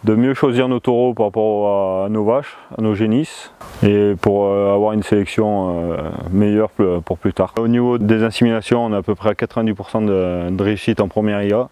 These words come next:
J'ai investi il y a trois ans sur le Sensub. Euh, j'ai investi avec soixante colliers pour mettre sur toutes les vaches et génisses qu'on met à la reproduction. Euh, j'ai investi là-dedans, c'était pour me gagner du temps, euh, pour dé-, détecter les chaleurs, pour mieux les voir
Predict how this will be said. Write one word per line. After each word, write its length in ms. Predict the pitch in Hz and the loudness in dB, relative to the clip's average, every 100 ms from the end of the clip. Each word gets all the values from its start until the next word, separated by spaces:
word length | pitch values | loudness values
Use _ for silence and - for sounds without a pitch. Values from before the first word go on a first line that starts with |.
| 113 | -2
J'ai 80 | |
investi 380 | 123 127 120 - | 0 0 -2 0
il 100 | 139 | 2
y 20 | |
a 60 | 117 | 2
trois 260 | - 123 123 | 0 0 0
ans 80 | |
sur 220 | 127 - 104 | -2 -2 -2
le 100 | 98 | -2
Sensub. 540 | - 117 - 131 180 147 - _ _ _ _ - - | -4 -4 0 -2 -2 -8 -12 _ _ _ _ -20 -8
Euh, 520 | - 92 87 87 85 90 | -2 0 0 0 -2 0
j'ai 80 | 110 | 0
investi 320 | 107 101 117 | 0 0 2
avec 260 | 110 101 | 2 0
soixante 360 | - 117 - 117 | -4 -4 -2 -2
colliers 420 | - 107 117 123 | 0 0 0 0
pour 200 | 113 101 | -2 -2
mettre 200 | 101 101 | -2 -2
sur 140 | - 98 | -4 -4
toutes 180 | 117 | -2
les 80 | 113 | 0
vaches 260 | 110 110 - | 0 0 -2
et 180 | 101 98 | 0 0
génisses 320 | 104 110 107 | 0 -2 -2
qu'on 120 | - | -2
met 100 | 98 | -2
à 60 | 95 | 0
la 80 | 92 | -2
reproduction. 600 | - 104 95 - 113 160 - - - - - - - - - - - - - - - - - | -4 -4 -4 -2 -2 -4 -12 -20 -20 -20 -20 -20 -18 -18 -16 -16 -16 -16 -16 -16 -14 -2 2
Euh, 340 | 107 104 104 | 2 2 0
j'ai 120 | 101 | 2
investi 340 | 123 120 - 127 | 2 0 2 2
là-dedans, 340 | 120 123 143 | 4 4 2
c'était 280 | - 113 113 | -2 0 2
pour 200 | 113 113 | 2 2
me 140 | 110 | 0
gagner 520 | 107 127 131 131 131 | 2 0 2 0 0
du 220 | 123 117 110 | -2 -2 0
temps, 360 | 131 127 120 | -2 0 -2
euh, 460 | 107 98 95 95 92 85 92 92 | -2 -2 -4 -4 -6 -8 -12 -10
pour 160 | - 107 | -4 0
dé-, 160 | 107 110 | 0 0
détecter 460 | 113 120 127 - | 0 0 0 0
les 40 | 113 | -2
chaleurs, 440 | - 110 135 - - | 0 0 -2 -6 -6
pour 140 | 104 | -2
mieux 140 | 107 | 0
les 100 | 117 | 0
voir 440 | 110 110 143 - | 2 0 -2 -6